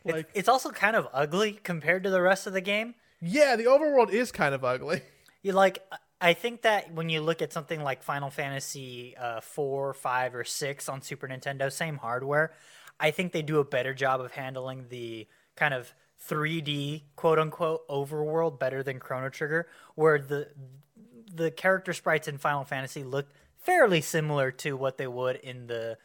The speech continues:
Speaker 1: towns and whatnot. But
Speaker 2: Yeah.
Speaker 1: Chrono Trigger is just this beautiful, sweeping sixteen-bit R P G when you're in a town or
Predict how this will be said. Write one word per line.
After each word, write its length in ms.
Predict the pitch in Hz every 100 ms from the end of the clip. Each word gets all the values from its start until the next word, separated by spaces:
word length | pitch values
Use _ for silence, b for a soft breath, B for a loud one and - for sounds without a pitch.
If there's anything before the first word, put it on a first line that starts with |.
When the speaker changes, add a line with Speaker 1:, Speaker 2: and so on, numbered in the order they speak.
| b -
Speaker 1:
towns 480 | - 143 139 151 156
and 100 | 151
whatnot. 420 | 151 151 160 170 b b b
But 140 | 160
Speaker 2:
Yeah. 80 | 139
Speaker 1:
Chrono 240 | 180 214
Trigger 280 | 190 180 151
is 140 | 143 135
just 300 | 156 139 - b b
this 240 | 151 151 123
beautiful, 760 | 123 139 180 202 180 170 151
sweeping 600 | - - 165 170 160 147
sixteen-bit 800 | 139 170 160 - 175 151 147 151
R 160 | 147 143
P 140 | 151
G 260 | 127 147 147
when 200 | 135 131
you're 160 | 131
in 260 | 139 147 151
a 80 | 120
town 560 | - 143 143 139 139
or 180 | 123 117